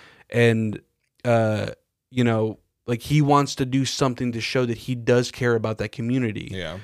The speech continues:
Speaker 1: So he was just like, "I'm leaving you all my fucking money, and I ho-, I don't care what you do with it. You can sell my properties,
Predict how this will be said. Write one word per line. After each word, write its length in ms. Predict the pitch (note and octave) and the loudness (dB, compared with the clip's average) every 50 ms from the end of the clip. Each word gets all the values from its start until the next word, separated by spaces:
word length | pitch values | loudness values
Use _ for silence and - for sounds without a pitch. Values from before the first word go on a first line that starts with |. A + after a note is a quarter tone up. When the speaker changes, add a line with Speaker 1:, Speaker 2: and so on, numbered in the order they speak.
| - _ _ _ | -16 _ _ _
Speaker 1:
So 280 | - - A#2+ A2+ A2 | -4 -4 -2 -2 -2
he 200 | A2 A2+ A#2 B2 | -4 -2 0 0
was 160 | A#2+ A#2+ B2 | 2 2 0
just 240 | A#2+ - A#2+ A2 - | -2 -2 -6 -4 -4
like, 180 | A2 A2 G#2+ - - | -4 -4 -4 -4 -2
"I'm 200 | A2+ A2+ A2+ A2 | -2 -2 0 0
leaving 340 | A2+ A#2+ A#2+ A#2+ B2+ B2+ B2 | 0 0 0 0 0 0 2
you 120 | B2 A#2+ | 2 4
all 220 | A#2 A#2 A#2 B2 C3 | 4 6 6 4 4
my 120 | C3+ C3+ | 2 0
fucking 340 | C3 - C#3 C3+ - D3 C3+ | 0 -2 -2 -2 -2 -2 -2
money, 340 | A#2+ A2+ A2+ A2+ A#2 A#2 A2 | -2 -2 -2 -2 -2 -4 -4
and 160 | G#2 A#2 A#2 | -4 -4 -4
I 40 | A#2 | -4
ho-, 200 | A#2 C3 B2+ - | -4 -4 -4 -4
I 200 | - A2 A#2 B2 | -4 0 2 2
don't 120 | C3 C3 B2 | 2 2 2
care 180 | - B2+ A2+ A2 | 0 -2 -2 -2
what 260 | A2 A2+ B2 B2+ A#2+ | 0 0 0 0 0
you 120 | C3 C3 B2 | -2 -4 -2
do 140 | A#2+ A#2+ A#2 | -2 -2 -2
with 120 | A#2 A2+ | -2 -4
it. 60 | A#2 A2 | -4 -4
You 140 | A#2+ B2 | -4 -4
can 180 | A#2+ - A#2+ A2+ | -4 -4 -4 -6
sell 440 | - - - - - C3 B2+ C3+ C#3 | -6 -6 -4 0 2 4 6 6 4
my 140 | C#3 C3+ C3+ | 4 0 -2
properties, 840 | C3 - C3+ B2+ C3 B2+ - C3 B2+ B2 B2+ B2+ B2+ B2+ B2 - | -2 0 0 0 0 0 -2 -4 -2 0 0 0 -2 -2 -6 -10